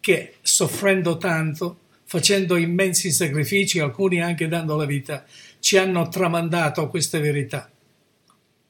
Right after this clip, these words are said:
Poi, verso il quinto secolo do-, dopo Cristo, il quadro della situazione era ben diverso rispetto ai cristiani del primo secolo, ancora più diverso.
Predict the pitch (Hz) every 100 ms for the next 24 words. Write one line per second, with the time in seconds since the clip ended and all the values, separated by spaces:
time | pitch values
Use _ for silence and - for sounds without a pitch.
0 | _ _ - _ _ _ 285 262 - 202
1 | 214 - 180 254 254 196 - 190 143 170
2 | 160 147 185 - 160 151 190 185 165 156
3 | - 151 147 - _ - 175 170 240 240
4 | 185 170 156 190 170 - 160 165 151 -
5 | 220 214 175 175 156 151 226 208 180 180
6 | 160 - 165 139 _ - - - 175 190
7 | - 196 190 175 151 170 - 185 185 165
8 | 156 135 160 139 139 143 113 143 - -
9 | _ _ - 151 151 233 165 135 113 208
10 | 165 151 165 139 - -